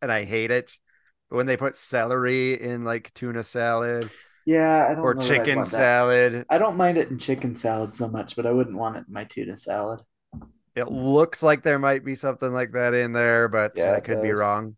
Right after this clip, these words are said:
Speaker 2: I can't tell if that's that or if it's, like, green onion.
Speaker 1: Right, yeah. There's something in
Speaker 2: Something
Speaker 1: there.
Speaker 2: green in there, though.
Speaker 1: Something in there.
Speaker 2: But it looks delicious.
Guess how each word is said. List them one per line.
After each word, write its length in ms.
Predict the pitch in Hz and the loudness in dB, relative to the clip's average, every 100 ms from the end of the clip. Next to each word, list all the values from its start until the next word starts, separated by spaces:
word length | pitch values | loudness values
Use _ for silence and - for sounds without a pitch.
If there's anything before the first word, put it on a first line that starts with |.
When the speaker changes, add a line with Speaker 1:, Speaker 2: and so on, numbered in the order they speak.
| _ _ _ | _ _ _
Speaker 2:
I 80 | - | -4
can't 240 | 139 151 - | -2 -4 -2
tell 200 | 131 127 | 0 0
if 100 | - | 0
that's 380 | 117 - - - | -4 -4 -12 -6
that 420 | 117 110 123 - | 2 4 4 4
or 80 | 113 | -2
if 120 | 117 | -2
it's, 200 | - - | -8 -8
like, 180 | 101 92 _ - - _ _ _ _ _ | -6 -6 _ -20 -20 _ _ _ _ _
green 260 | 113 113 | -8 -6
onion. 540 | 104 117 120 123 127 135 | -8 -8 -4 -4 -4 -8
Speaker 1:
Right, 500 | 120 113 110 110 113 - | -12 -10 -12 -10 -10 -12
yeah. 440 | 120 113 113 113 110 _ - | -10 -8 -6 -8 -12 _ -14
There's 160 | 127 | -4
something 400 | 233 214 - 123 | 0 0 -2 -6
in 60 | 107 | 2
Speaker 2:
Something 240 | 147 147 | 2 4
Speaker 1:
there. 160 | 156 139 | 2 2
Speaker 2:
green 320 | 127 120 110 | 2 0 -2
in 180 | 104 104 | -10 -10
there, 240 | 104 104 | -10 -10
though. 160 | 107 110 | -12 -12
Speaker 1:
Something 560 | 107 101 143 110 110 | -12 -6 -6 -4 -6
in 140 | 101 101 | -6 -6
there. 300 | 104 104 98 | -4 -4 -2
Speaker 2:
But 120 | 127 | 0
it 120 | 123 110 | 0 0
looks 260 | 131 - | -4 -4
delicious. 600 | - 95 104 - - - | -6 -4 -2 -4 -10 -14